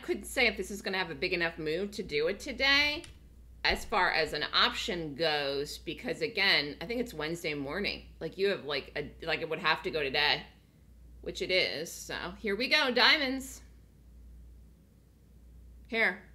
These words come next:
nice read on. This is gonna roll over. So some of you were in the class this weekend, and I even talked about the market, or maybe I talked about it on a Friday. I don't know. Everything runs together.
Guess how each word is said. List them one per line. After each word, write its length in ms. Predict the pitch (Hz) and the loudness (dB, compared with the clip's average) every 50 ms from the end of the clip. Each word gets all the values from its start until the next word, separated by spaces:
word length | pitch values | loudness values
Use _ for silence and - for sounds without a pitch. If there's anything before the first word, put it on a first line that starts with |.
| - - - - | 2 2 4 6
nice 280 | - - 359 - - | 6 6 4 4 2
read 180 | - 277 277 269 | 0 4 8 8
on. 160 | 262 277 277 | 8 8 6
This 180 | 285 285 277 269 | 2 2 0 -2
is 120 | 247 208 | 4 8
gonna 200 | - - 269 269 | 8 10 10 8
roll 200 | 277 277 269 262 | 4 4 4 4
over. 360 | 262 262 226 208 - 151 151 - - - - - - | 2 2 4 4 4 4 4 0 -6 -18 -20 -20 -16
So 480 | - - - - 370 359 285 185 - - | -10 -2 6 10 10 10 10 8 4 0
some 420 | - - - - 214 214 233 262 330 | -6 -8 -4 0 2 2 4 4 4
of 200 | 381 370 277 247 | 4 4 2 0
you 240 | 320 302 302 277 | 0 0 0 0
were 200 | 226 226 160 - - | 0 0 -2 -2 -2
in 200 | 185 196 214 247 | 0 0 0 0
the 100 | 254 285 | 0 -2
class 520 | 262 - - 415 415 440 440 - - - - | -2 2 4 6 6 6 4 0 -8 -10 -8
this 280 | - 180 - - - | -8 -8 -8 -8 -4
weekend, 760 | 262 330 302 - - 277 254 262 262 254 240 247 269 277 277 - - - - | -2 -2 -2 0 0 0 2 2 2 2 2 2 0 -2 -4 -6 -10 -8 -2
and 120 | - 175 208 | 2 2 4
I 100 | 214 226 | 4 4
even 280 | 311 415 427 480 466 | 4 4 2 2 0
talked 320 | - - - 392 359 - 370 | 0 -2 -2 -2 -2 0 0
about 140 | 302 285 226 | -2 0 0
the 80 | 254 | 0
market, 560 | 254 202 190 185 - - 311 285 262 120 - - - | 0 0 0 -2 0 0 2 2 4 2 0 -2 -2
or 100 | 240 294 | -2 2
maybe 160 | 330 415 480 | 2 2 2
I 240 | 523 719 740 698 659 | 2 2 0 0 2
talked 240 | - 466 403 403 - | 4 4 4 6 4
about 160 | 403 320 294 | 2 2 2
it 100 | 277 240 | 2 2
on 80 | 196 175 | 0 -2
a 40 | |
Friday. 760 | - - - - 170 190 233 285 330 339 349 359 381 370 - - - - | -4 -2 0 4 4 6 6 6 6 6 6 4 2 0 -6 -8 0 4
I 120 | 190 196 | 4 6
don't 140 | 190 190 165 | 6 4 4
know. 220 | 147 147 143 139 - | 2 2 0 2 2
Everything 460 | - - 247 254 277 247 262 254 214 | 4 4 4 4 2 0 0 0 0
runs 240 | 196 185 190 196 - | 0 -2 -2 -4 -6
together. 460 | - 175 - 147 147 147 147 147 143 | -4 0 2 2 2 2 0 0 -2